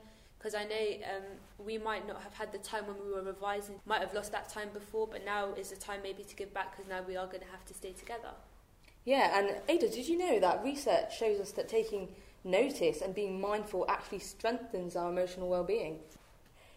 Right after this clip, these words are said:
Speaker 2: You know, trying to focus on some of the positives you have in this moment. Uh, there's some great examples of community spirit.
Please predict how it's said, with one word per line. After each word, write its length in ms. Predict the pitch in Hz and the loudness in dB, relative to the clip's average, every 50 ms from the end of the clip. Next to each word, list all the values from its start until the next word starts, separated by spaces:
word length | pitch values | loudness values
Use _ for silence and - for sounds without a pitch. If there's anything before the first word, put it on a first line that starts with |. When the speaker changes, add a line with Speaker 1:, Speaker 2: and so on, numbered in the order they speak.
| - - | -4 2
Speaker 2:
You 80 | 220 226 | 6 8
know, 160 | 240 233 220 | 8 8 8
trying 340 | 226 - 240 240 247 247 220 | 8 6 4 6 6 6 4
to 80 | 214 208 | 2 4
focus 440 | - 220 233 233 233 220 196 - | 8 10 10 10 8 6 0 0
on 60 | 196 185 | -4 -2
some 180 | - 202 196 | -2 0 2
of 60 | 190 | 2
the 60 | 185 185 | 0 4
positives 520 | - 220 226 220 214 - - 180 170 165 | 4 4 4 4 0 0 0 0 0 0
you 100 | 180 180 | -2 2
have 280 | 185 190 190 214 - - - - - - - | 4 4 4 4 0 -6 -12 -16 -20 -6 -2
in 140 | - 208 202 | 0 2 4
this 200 | 190 175 175 - | 4 4 2 4
moment. 380 | 185 190 226 226 - 160 - - - - - - - - - | 4 6 6 6 4 2 0 -4 -10 -16 -18 -20 -18 -12 -8
Uh, 240 | 180 180 175 170 165 165 | -6 -4 -4 -4 -2 -2
there's 180 | 185 180 - | -2 -2 0
some 340 | - 214 202 202 - 196 185 | 0 0 0 0 -2 -8 -12
great 300 | 180 - 196 208 277 285 | 4 8 8 8 8 6
examples 600 | - 180 202 180 170 - - - 170 165 - - - | 2 0 0 0 0 0 -2 -4 -4 -6 -6 -10 -12
of 100 | 180 - | -14 -14
community 440 | - - 180 175 170 165 - - 175 | -10 -6 -4 -4 -4 -6 -10 -14 -14
spirit. 300 | - - 180 165 - | -4 -2 0 0 0